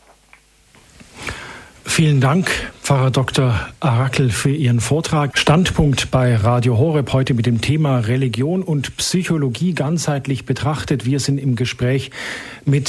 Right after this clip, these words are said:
Pfarrer Doktor Ajay Arakel, er ist Pastoralpsychologe aus dem Raum Augsburg. Doktor Arakel hat im Grunde, würde ich mal sagen, drei Standpunkte geäußert. Das eine ist,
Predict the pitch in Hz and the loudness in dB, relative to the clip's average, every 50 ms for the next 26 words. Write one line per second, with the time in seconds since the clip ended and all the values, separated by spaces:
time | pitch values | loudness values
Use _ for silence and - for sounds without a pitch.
0 | - - - - 151 143 131 143 139 120 143 131 - - 147 147 156 156 147 139 | -4 -6 -2 0 0 2 2 2 2 2 0 0 0 0 0 0 2 0 0 2
1 | 117 135 139 147 160 - - 147 135 131 120 147 180 175 - 180 165 139 147 147 | 2 2 2 0 0 0 0 0 0 0 0 0 -2 -2 -2 -2 -2 -2 -2 -4
2 | 135 - - - - 143 131 - - 143 113 117 123 135 123 - - - 143 - | -6 -8 -8 -4 -4 -4 -2 -2 -2 -2 0 0 0 -2 -2 -2 -4 -4 -2 0
3 | 139 123 123 123 120 113 131 139 123 120 127 127 - - 127 120 110 98 107 113 | 0 0 0 0 0 0 -2 -4 -2 -4 -6 -4 -2 0 0 0 0 0 -2 0
4 | 113 123 - - - - 127 156 180 175 - - - 185 185 202 202 202 - - | -2 -2 -4 -6 -8 -4 -4 -4 -2 -4 -6 -4 -2 -2 0 0 -2 -4 -8 -14
5 | - - - - - - - - - - - - - - - - - - _ _ | -14 -14 -12 -12 -10 -10 -12 -12 -12 -12 -12 -14 -14 -16 -18 -20 -20 -20 _ _
6 | - - 180 170 - - 185 - 135 135 160 156 - 190 156 160 156 - - - | -4 0 0 0 2 0 0 0 2 0 0 0 0 2 2 2 0 -2 0 0
7 | 185 156 131 123 127 175 214 220 202 196 190 190 175 156 190 190 156 170 175 170 | 2 2 2 2 2 2 2 4 4 2 2 2 0 0 -2 0 0 0 0 0
8 | 135 165 151 135 151 143 151 170 160 170 160 147 131 - - 123 135 151 170 160 | 0 0 0 0 0 0 0 0 0 0 -2 -2 -2 -4 -4 -2 -2 -2 -2 -2
9 | 131 - - - - 147 190 220 - - - - 202 170 151 135 - - 160 147 | -2 -4 -2 -2 -2 -2 0 -2 -2 -4 -4 -2 0 0 0 -2 -2 -2 -2 -2
10 | 143 135 - - 160 156 - 147 143 175 202 196 - 202 180 - 156 123 - - | -2 -4 -4 -6 -6 -4 -2 -2 -2 -2 -2 -2 -2 -2 -2 -2 -4 -6 -6 -4
11 | 135 139 147 156 160 160 170 147 - - - | -4 -2 0 0 0 0 -2 -2 -2 -4 -6